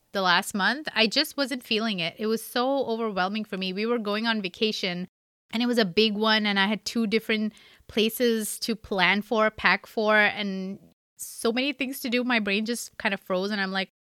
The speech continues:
"I need to not do one thing," and that was a podcast. I was like, "I'm pushing that away so I can get all these, like,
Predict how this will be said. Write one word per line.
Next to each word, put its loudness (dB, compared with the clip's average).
"I 8
need 4
to 4
not 6
do 0
one -2
thing," 0
and -2
that -2
was -6
a -8
podcast. -8
I -4
was -8
like, -8
"I'm -8
pushing -10
that -2
away -4
so -6
I -4
can -10
get -8
all -8
these, -14
like, -10